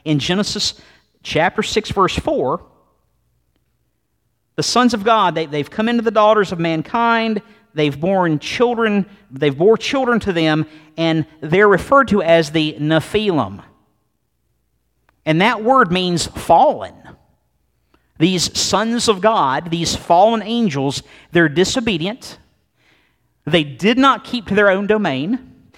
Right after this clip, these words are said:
They married, they, well, they did more than just marry. Forcibly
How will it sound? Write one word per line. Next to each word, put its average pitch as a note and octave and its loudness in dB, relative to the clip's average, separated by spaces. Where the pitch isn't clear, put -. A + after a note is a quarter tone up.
They D3+ 2
married, F3+ -2
they, D3 -2
well, D3+ 0
they C#3+ 0
did D3+ -4
more D#3+ 0
than C#3 0
just B2+ -4
marry. G2+ -8
Forcibly C3+ -2